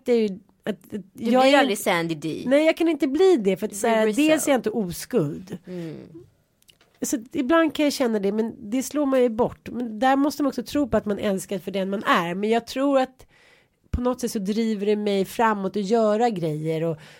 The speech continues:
Speaker 1: att vara självständig. För att det är så här, det finns ju någonstans där, ja,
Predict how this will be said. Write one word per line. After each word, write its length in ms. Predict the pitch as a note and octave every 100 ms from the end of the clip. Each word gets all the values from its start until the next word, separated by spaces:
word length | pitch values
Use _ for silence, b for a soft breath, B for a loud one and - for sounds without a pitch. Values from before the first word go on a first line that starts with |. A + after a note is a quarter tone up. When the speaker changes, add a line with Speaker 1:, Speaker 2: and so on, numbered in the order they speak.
| B -
Speaker 1:
att 140 | F3
vara 200 | G#3 G3+
självständig. 840 | - A#3 F#3+ F3 - A#3+ G#3+ E3+
För 80 | F#3+
att 100 | F#3
det 60 | F#3
är 40 |
så 100 | G#3
här, 200 | F#3+ F#3 _ _ _ _ _ _ - -
det 160 | G#3+
finns 280 | - C#4 B3
ju 40 |
någonstans 520 | A3 F3 D#3+ F#3 D#3+ D3+
där, 260 | D#3+ D#3 B B
ja, 260 | G3 G3+